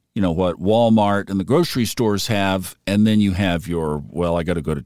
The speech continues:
I gotta go to the big town." <laughs> So I had to go to the big town. And after I got finished running a couple of errands,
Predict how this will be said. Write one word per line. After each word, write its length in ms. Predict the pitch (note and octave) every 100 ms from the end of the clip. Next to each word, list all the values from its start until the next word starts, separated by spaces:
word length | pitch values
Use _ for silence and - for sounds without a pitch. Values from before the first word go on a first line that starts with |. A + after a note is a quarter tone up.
| - F#2+
I 60 |
gotta 160 | G#2 G#2
go 100 | G2+
to 80 | F2
the 60 |
big 240 | G2 C#3 -
town." 320 | F#2 A1+ - - D3+
<laughs> 200 | - -
So 160 | -
I 80 | A#2+
had 80 | C3+
to 80 | A#2
go 100 | A#2+
to 80 | G#2+
the 60 |
big 220 | G2+ C#3+
town. 280 | G#2 D2 A#1 - - - - - - -
And 140 | C3
after 200 | D#3+ -
I 60 | D3
got 160 | C3 -
finished 360 | D3 A#2+ -
running 280 | A#2+ B2 A2+
a 60 | G2
couple 260 | A#2+ A2
of 100 | G2
errands, 560 | C3+ E3 F2+ G2+ -